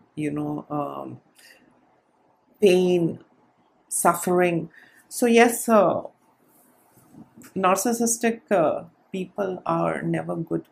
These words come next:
parents, and, uh, I mean, if you can talk about it, if you are raised by a narcissistic parent, you need, you need a lot of work to do with yourself. You need to do a lot of healing,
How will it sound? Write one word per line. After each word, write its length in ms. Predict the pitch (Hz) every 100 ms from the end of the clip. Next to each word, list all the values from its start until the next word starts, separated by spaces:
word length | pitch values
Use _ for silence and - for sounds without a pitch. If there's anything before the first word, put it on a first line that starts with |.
| -
parents, 580 | 165 180 202 220 220 - - - - -
and, 380 | 208 214 208 208
uh, 480 | 208 208 202 196 175 - _ _ _ _ _ _ _ _ _ _ _ _ _ _ _ _ _ _ -
I 120 | 160
mean, 120 | 175
if 140 | 180 190
you 60 |
can 180 | 190 185
talk 280 | 196 196 -
about 340 | 226 220 220
it, 160 | 233 220
if 160 | -
you 200 | 180 175 175
are 200 | 170 170
raised 300 | 175 196 185
by 100 | 196
a 60 |
narcissistic 720 | 180 170 180 180 175 - 190
parent, 360 | - 170 196 196 - - - -
you 160 | 190
need, 320 | 180 196 190 175
you 180 | 180
need 220 | 190 196 196
a 60 |
lot 240 | 185 175 180
of 120 | 175
work 320 | 165 156 -
to 80 | 160
do 100 | 151
with 260 | 147 143 -
yourself. 560 | 143 - 147 135 -
You 80 | 151
need 220 | 143 151
to 80 | -
do 160 | 151 160
a 20 |
lot 160 | 156
of 140 | 165 170
healing, 500 | - 160 170 196